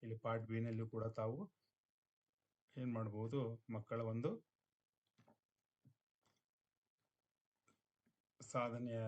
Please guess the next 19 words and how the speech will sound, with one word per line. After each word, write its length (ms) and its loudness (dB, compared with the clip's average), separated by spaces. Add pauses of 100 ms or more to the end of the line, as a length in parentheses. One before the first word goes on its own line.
(260)
ಆಧಾರದ 480 0
ಮೇಲೆ, 500 2 (320)
ಆ, 300 -2
ಎ, 320 -2
ಬಿ, 260 -2
ಸಿ 420 -4 (320)
ಕೇವಲ 220 0
ಮೂರು 480 4 (200)
ಶ್ರೇಣಿಗಳು 420 0
ಮಾತ್ರ, 340 2
ಎ, 160 2
ಬಿ, 200 -2
ಸಿ 220 -4
ಅಂತ 200 -2
ಹೇಳಿ 360 0 (320)
ತಾವೇನ್ 260 0
ಮಾಡ್ಬೋದು, 560 -2
ಎಂಟ್ರಿ 220 -6
ಮಾಡ್ಬೋದು. 560 -2